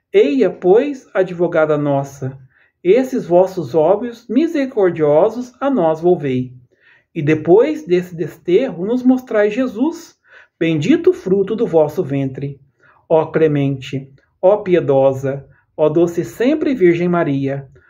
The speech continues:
rogai por nós, Santa Mãe de Deus,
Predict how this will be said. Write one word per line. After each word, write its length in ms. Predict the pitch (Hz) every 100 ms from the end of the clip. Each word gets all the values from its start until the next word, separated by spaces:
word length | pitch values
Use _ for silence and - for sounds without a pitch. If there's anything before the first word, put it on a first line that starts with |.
| _
rogai 500 | - 254 190 190 294
por 160 | 311 233
nós, 560 | 147 135 139 - - _ _ _ _
Santa 520 | - 247 320 339 240
Mãe 220 | 175 160
de 120 | 156
Deus, 600 | 143 135 131 131 - -